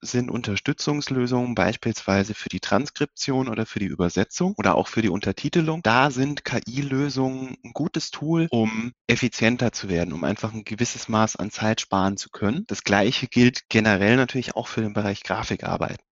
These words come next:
automatisch Bilder freistellen, et cetera. Grundsätzlich kannst du natürlich auch rumspielen mit dem Thema Präsentationen entwerfen, Summaries erstellen lassen oder auch Texte erstellen. Aus meiner Perspektive ist das momentan aber alles noch auf dem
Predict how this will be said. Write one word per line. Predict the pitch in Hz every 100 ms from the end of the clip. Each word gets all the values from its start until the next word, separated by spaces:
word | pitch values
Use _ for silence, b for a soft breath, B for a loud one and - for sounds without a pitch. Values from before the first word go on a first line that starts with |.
| _
automatisch | - 104 98 90 98 -
Bilder | - 98 92
freistellen, | - 90 95 - 87 87 92
et | -
cetera. | 101 - 82 85 104 -
Grundsätzlich | - 123 - 131 - - 143 _
kannst | - - 208 - -
du | 220
natürlich | 226 226 220 220 220 -
auch | 196 185
rumspielen | 180 196 190 - 175 175
mit | 170 -
dem | 147 147
Thema | 147 143 131
Präsentationen | - 120 117 110 104 - 123 151 -
entwerfen, | - 87 156 160 - 139
Summaries | - 123 147 147 147 -
erstellen | 131 - 123 123 127
lassen | 113 120 - 123
oder | 110 113 107
auch | 95 -
Texte | - 123 - -
erstellen. | 92 - - 104 131 180 208
Aus | 113 120 -
meiner | 120 147 165
Perspektive | 156 147 - 139 - 147 147
ist | 135 -
das | 131 -
momentan | 131 143 139 131
aber | 127 117
alles | - 131 -
noch | 131 -
auf | 127
dem | - 127